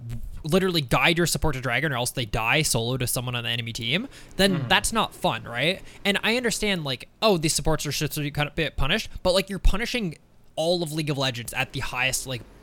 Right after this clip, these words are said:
Speaker 1: level by making these characters, like, able to get one hit, right? So I think the idea here is, once again, the same idea that, hey, this makes it so you don't have to, like, baby your support as much, uh, which I think is very, very positive. But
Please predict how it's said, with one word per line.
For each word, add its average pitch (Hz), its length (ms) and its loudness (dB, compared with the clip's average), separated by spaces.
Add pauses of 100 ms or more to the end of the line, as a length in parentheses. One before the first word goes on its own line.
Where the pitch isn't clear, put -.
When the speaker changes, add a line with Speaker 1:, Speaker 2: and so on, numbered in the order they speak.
Speaker 1:
level 135 600 0
by 131 320 2 (180)
making 147 420 0
these 135 120 -2
characters, 131 460 0
like, 117 240 -4
able 123 240 -4
to 131 80 -2
get 120 160 -4
one 113 240 -8
hit, 104 240 -12
right? 117 340 -6 (240)
So - 160 2
I 180 180 4 (240)
think 226 200 -4
the 269 120 4
idea 135 380 2
here 202 420 2
is, 135 140 -2
once 143 260 -2
again, 147 200 2
the 127 40 -8
same 135 220 -2
idea 123 300 -4
that, 120 200 -8 (220)
hey, 190 220 4
this 170 180 2
makes 185 220 4
it - 80 -6
so 170 100 2
you 151 60 4
don't 139 120 -2
have 147 120 -4
to, 135 80 -2
like, 123 200 -2
baby 123 240 2
your 123 140 -4
support 123 380 -4
as 135 100 -4
much, 208 320 -2 (240)
uh, 139 140 0
which 143 160 2
I 156 40 2
think 151 140 0
is 123 100 -2
very, 135 220 -2
very 127 160 -4
positive. 120 500 0 (220)
But - 200 0